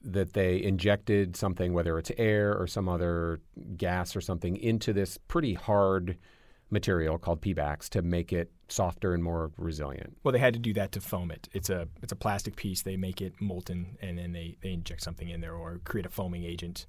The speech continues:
Speaker 2: a blowing agent that's going to create that cellular structure to create the foam product out of it.
Speaker 1: Okay. Back to high school chemistry a little bit for this. So, Jeff, you also mentioned how light these shoes are. They're still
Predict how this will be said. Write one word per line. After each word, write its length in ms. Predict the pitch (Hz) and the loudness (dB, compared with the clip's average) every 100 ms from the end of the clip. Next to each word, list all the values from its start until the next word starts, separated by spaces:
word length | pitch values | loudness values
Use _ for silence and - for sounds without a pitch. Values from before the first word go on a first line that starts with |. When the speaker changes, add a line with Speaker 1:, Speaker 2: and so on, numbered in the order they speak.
| - | -14
Speaker 2:
a 40 | 104 | -8
blowing 240 | 98 92 | -4 -4
agent 260 | 85 82 87 | -4 -6 -6
that's 200 | 87 - | -6 -6
going 180 | 90 85 | -6 -6
to 60 | |
create 380 | - - 92 92 | -6 -6 -4 -4
that 160 | 85 - | -6 -4
cellular 400 | 98 90 85 82 | -4 -4 -6 -8
structure 520 | - 87 - 87 - - - - | -6 -6 -6 -10 -12 -18 -20 -10
to 80 | - | -8
create 280 | - 98 90 | -2 -2 -2
the 80 | 92 | -6
foam 400 | 98 85 78 80 - | -4 -4 -4 -10 -8
product 320 | 85 82 - | -6 -6 -8
out 140 | - | -8
of 60 | - | -10
it. 80 | - - - - | -12 -12 -10 0
Speaker 1:
Okay. 320 | 107 - 85 - - - - - - | 2 4 2 0 -10 -10 -10 -12 -2
Back 160 | 92 87 | 0 2
to 80 | 92 | 2
high 100 | 90 | 2
school 240 | - 92 | 2 0
chemistry 440 | - 90 85 82 | 2 0 0 0
a 80 | 76 | 0
little 160 | 76 73 | 0 0
bit 160 | 71 | -2
for 140 | - 76 | -2 -4
this. 280 | 76 - - - - - - - - | -4 -6 -12 -18 -20 -20 -18 -18 -2
So, 220 | - 117 107 - | 4 4 4 6
Jeff, 240 | 151 123 | 8 10
you 160 | 143 165 | 8 10
also 220 | 175 127 | 8 6
mentioned 280 | 113 120 101 | 6 4 6
how 140 | 110 | 6
light 320 | 104 147 170 | 8 6 6
these 180 | 98 82 | 2 0
shoes 380 | - 87 80 78 | -2 -2 -2 -2
are. 340 | 69 - - - - - - - - | -4 -4 -10 -12 -14 -14 -20 0 6
They're 120 | 120 | 6
still 380 | - 160 175 | 8 8 8